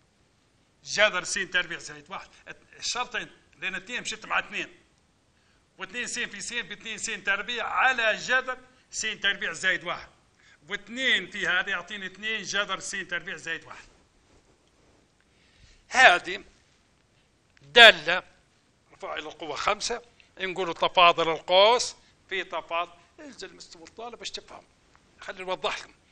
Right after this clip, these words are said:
تفاضل القوس في تفاضل ما بداخل القوس. فاضلنا القوس، داخل القوس ما بنسيتهاش، قاعد. ثم نخش داخل القوس نفضله، نفضل. ثلاثة س تربيع ب ستة س. كويس.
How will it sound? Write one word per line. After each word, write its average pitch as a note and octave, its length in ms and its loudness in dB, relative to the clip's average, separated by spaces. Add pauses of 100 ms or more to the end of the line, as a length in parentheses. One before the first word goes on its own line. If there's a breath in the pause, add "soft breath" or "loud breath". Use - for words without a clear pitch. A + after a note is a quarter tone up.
(240 soft breath)
تفاضل G3 480 8
القوس G#3+ 440 4
في F#3 140 0
تفاضل F#3 600 4
ما F3 260 2
بداخل A3+ 400 4
القوس. F#3 420 -4 (300 loud breath)
فاضلنا C#4 440 10
القوس، A#3+ 500 6
داخل G3+ 300 -6
القوس A#3 340 -4
ما B3+ 60 -8
بنسيتهاش، A3+ 580 -10
قاعد. - 380 -6 (1120 soft breath)
ثم F3 180 -4
نخش A3+ 300 2
داخل A3+ 260 8
القوس A#3 340 4
نفضله، B3 460 2 (240)
نفضل. F3 260 0 (300 loud breath)
ثلاثة A#3 320 10
س - 100 4
تربيع A3+ 480 4
ب A3 240 -2
ستة A#3 300 0
س. A3 140 0 (280)
كويس. - 420 4